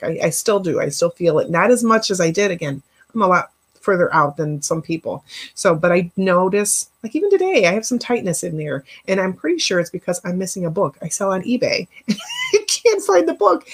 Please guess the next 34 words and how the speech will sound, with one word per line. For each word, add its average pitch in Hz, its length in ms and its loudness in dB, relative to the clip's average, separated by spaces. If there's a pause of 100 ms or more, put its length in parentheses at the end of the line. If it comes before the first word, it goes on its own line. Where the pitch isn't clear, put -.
(200)
and 165 100 -2
I 156 60 4
think - 160 2
it's - 100 -2
stressing 151 320 -2
me - 100 -2
out 120 160 0
a 208 60 0
little 180 200 2
bit. 160 240 0
Thank 285 200 -4
goodness 294 320 0
that's 220 160 -2
all 226 160 0
my 202 160 0
problems, 180 480 -2
so, 147 100 -6
right? 214 380 -2 (640)
Um, 190 420 0
so 247 160 2
developing, 233 1400 4 (1700)
uh, 160 300 -4
just 269 440 0
that 202 240 2
intu-, 185 320 -2
not 185 320 -6
intuition, 170 720 -2
well, 247 160 0
yeah, 254 240 2
intuition, 202 540 0
but 175 240 0
also 196 500 2
being 202 340 0
mindful 180 720 2